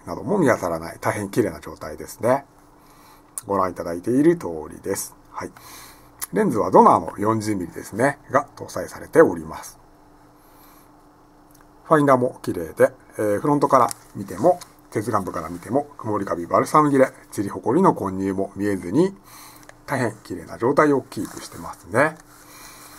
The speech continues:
えー、マヨのオーナーさんがですね、非常に大切にですね、防湿庫で保管されていたということで、はい、大変いい状態をキープしています。はい。こちら露出計もついておりまして、ご覧の通り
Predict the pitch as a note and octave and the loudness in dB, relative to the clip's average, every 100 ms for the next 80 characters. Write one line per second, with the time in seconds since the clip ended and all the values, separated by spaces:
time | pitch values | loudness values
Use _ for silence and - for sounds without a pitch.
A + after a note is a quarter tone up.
0 | - - - - - C3+ B2+ A#2 E3 D3+ | -18 -18 -20 -14 -4 2 2 4 4 4
1 | A2 F2 G2+ F#2+ G2 F#2 F#2 E2 F#2 E2+ | 2 0 0 -2 -2 -6 -6 -6 -12 -8
2 | A#2 A2+ A2+ - A#2 A2 A2 A#2 F2+ - | -2 -2 -2 -2 -2 -2 -4 -6 -6 -8
3 | G#2+ C3+ C#3+ - _ - G2 - - F2+ | -2 0 -2 -10 _ -8 -8 -8 -8 -10
4 | E2+ - G2 G#2 F#2 F#2 F2 F#2 F2+ E2+ | -10 -8 -6 -6 -8 -8 -10 -10 -8 -6
5 | F#2 F#2 B2+ - - - - - - - | -6 2 2 2 -4 -8 -8 -20 -20 -20
6 | - - - - - - A#2 D#3+ - - | -20 -16 -8 -6 -6 -2 0 0 -2 -8
7 | G2 E2 - F#3+ G3+ - F#2+ - - D2+ | -8 -6 0 0 0 -6 -10 -10 -12 -14
8 | C#2 - - - - - - - - B2+ | -14 -16 -20 -20 -12 -8 -8 -8 -10 -14
9 | - - - - - - - - - - | -16 -20 -20 -20 -20 -20 -20 -20 -20 -14
10 | - D#3 C#3+ C3 - - G#3+ G3+ G3 D#3+ | -6 0 2 2 -2 2 4 4 2 0
11 | - - - F2 E2+ - - - E3 - | 0 -8 -8 -10 -8 -10 -2 2 2 0
12 | - - D#3+ E3+ F3+ F3 D3 - | -14 -10 2 6 6 6 2 0